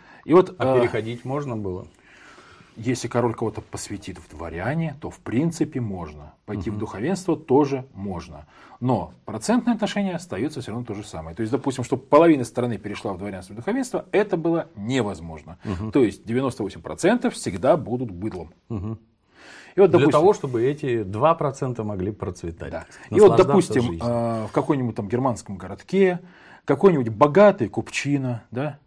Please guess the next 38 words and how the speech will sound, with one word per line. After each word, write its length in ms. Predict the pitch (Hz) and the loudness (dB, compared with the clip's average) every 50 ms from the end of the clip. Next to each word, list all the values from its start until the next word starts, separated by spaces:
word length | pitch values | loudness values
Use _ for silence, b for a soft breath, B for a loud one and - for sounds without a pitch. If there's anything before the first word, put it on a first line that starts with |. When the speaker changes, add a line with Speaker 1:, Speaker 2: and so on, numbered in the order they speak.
| _ _ B B B B B B B B B B - | _ _ B B B B B B B B B B 2
Speaker 1:
а, 140 | 120 127 127 | 4 4 6
вынужден 380 | 160 214 240 202 156 170 175 | 6 6 4 4 4 2 0
кланяться, 800 | 170 - 139 131 131 127 120 117 110 101 - - 104 92 87 82 - _ | 2 2 2 4 4 4 2 0 -2 -6 -10 -10 -10 -10 -10 -12 -10 _
а, 680 | - 113 110 110 107 107 104 104 104 101 101 101 98 - - | -4 -2 0 0 0 0 0 0 0 0 0 -2 -4 -6 -10
бедному, 560 | 110 110 156 180 190 156 127 120 101 95 85 | -2 4 6 8 8 6 4 0 -6 -6 -8
который 260 | - 127 117 143 131 | -8 -6 -2 -2 0
ему 140 | 131 135 131 | 0 0 0
должен 400 | 120 127 135 123 107 92 98 95 | 2 2 2 2 2 0 -4 -10
полностью 500 | - - 127 113 98 92 90 - - 87 | -4 -2 0 0 0 -2 -8 -14 -14 -12
во 100 | 95 101 | -12 -12
всём, 340 | - - - 92 78 76 - _ b b b b b b - | -12 -12 -12 -12 -12 -12 -16 _ b b b b b b 2
дворянчику, 760 | 139 175 185 139 101 101 107 107 - 123 - - - 123 - _ | 6 6 6 6 4 2 -4 -8 -10 -12 -12 -12 -14 -16 -14 _
да, 200 | 113 131 160 160 - _ | -8 -8 -8 -8 -10 _
Speaker 2:
Мгм. 120 | - 104 90 98 113 113 B | -20 -18 -18 -18 -18 -10 B
Speaker 1:
и 60 | - | 2
у 100 | 143 156 | 4 4
дворянчика 500 | 139 143 143 139 120 107 98 - - 107 | 6 6 4 4 2 0 -4 -8 -8 -8
жена 320 | 95 104 120 110 107 101 98 | -6 -4 -4 -4 -4 -4 -4
и 40 | |
дочка 360 | 92 107 104 - - - - 98 | -6 -6 -8 -8 -10 -10 -10 -10
идут 200 | 87 95 85 - | -10 -10 -12 -14
в 120 | - - | -18 -16
платьях 400 | _ - 98 87 82 - 82 78 78 | _ -10 -10 -10 -10 -14 -18 -18 -16
до 280 | 82 85 85 82 85 b b b b b b b b b b _ - | -14 -14 -12 -12 -14 b b b b b b b b b b _ 0
пола, 360 | 151 180 196 185 175 170 - - _ b b b b b b b b b b b _ | 2 4 4 4 0 -2 -6 -12 _ b b b b b b b b b b b _
а 500 | - 101 104 101 95 95 90 87 - - _ _ _ _ _ | -12 -10 -8 -8 -8 -8 -10 -12 -14 -18 _ _ _ _ _
купец, 340 | - 127 123 160 160 160 - | -16 -8 -6 -6 -6 -6 -8
не 60 | 170 | -6
дай 120 | 170 170 160 | -4 -4 -2
бог, 240 | 120 95 92 - - | -4 -4 -8 -10 -14
такое 240 | 95 - - 92 | -16 -14 -14 -14
платье 380 | 85 - 123 156 175 - - 107 | -10 -8 -6 -6 -6 -6 -8 -8
оденет 280 | 87 101 123 127 120 - | -6 -6 -8 -8 -10 -12
на 60 | 113 | -16
свою 180 | - - 104 95 | -18 -16 -16 -14
жену 180 | 90 95 113 143 | -12 -12 -10 -8
или 160 | 165 156 127 | -6 -6 -8
дочку. 420 | - - 82 80 - - - - | -8 -10 -14 -18 -18 -20 -20 -20